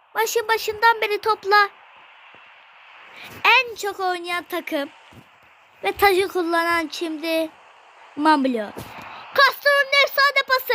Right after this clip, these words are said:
Aubameyang. Aubameyang. Lampard. Bir daha pas. Ben Yedder'in koşu yoluna. Ben Yedder ikinci gol. Gol sevinci. Ben Yedder ikinci gol.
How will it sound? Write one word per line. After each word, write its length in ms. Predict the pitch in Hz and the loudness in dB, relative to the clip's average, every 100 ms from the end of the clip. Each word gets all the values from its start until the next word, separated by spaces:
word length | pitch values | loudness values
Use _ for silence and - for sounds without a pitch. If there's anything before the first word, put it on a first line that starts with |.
| 370 | 2
Aubameyang. 1000 | 294 - 539 571 554 554 539 466 381 269 - 381 | 2 -2 2 4 4 6 6 6 4 0 -16 -4
Aubameyang. 760 | 523 539 554 539 539 494 403 294 - - - - | -2 2 2 2 4 4 2 0 -12 -18 -18 -6
Lampard. 720 | 440 539 539 539 480 403 262 - - - _ | 4 4 6 6 6 6 0 -16 -20 -20 _
Bir 120 | 523 554 | -4 2
daha 180 | 539 539 | 4 4
pas. 300 | 494 453 440 - - - | 6 6 4 -6 -16 2
Ben 320 | 554 571 554 | 4 4 2
Yedder'in 400 | 571 554 571 571 | 2 2 2 2
koşu 280 | 571 554 539 | 0 0 2
yoluna. 460 | 554 554 554 523 - - - - | 2 4 8 8 6 -6 -20 2
Ben 260 | 605 605 587 | 6 6 6
Yedder 420 | 587 605 605 605 587 | 0 0 2 0 0
ikinci 480 | - 587 554 539 571 | 0 -4 -2 -4 -2
gol. 840 | 539 508 480 427 381 339 302 269 254 - - - - | 2 4 6 6 6 2 -2 -6 -10 -18 -20 -20 -6
Gol 340 | 571 571 480 480 | -2 0 -2 -2
sevinci. 1300 | 523 523 508 466 453 466 427 381 349 311 277 247 - - - - - - - - - - - - - | 0 2 2 0 0 2 4 4 4 2 0 -2 -12 -18 -20 -20 -20 -20 -20 -20 -20 -18 -18 -14 2
Ben 320 | 539 466 440 | 4 4 0
Yedder 380 | 453 427 415 392 | -2 -2 0 -2
ikinci 640 | 403 - 403 381 349 381 | -4 -6 -10 -10 -8 -6
gol. 800 | 339 320 285 269 254 240 233 254 | -2 -2 0 -2 -2 -4 -8 -10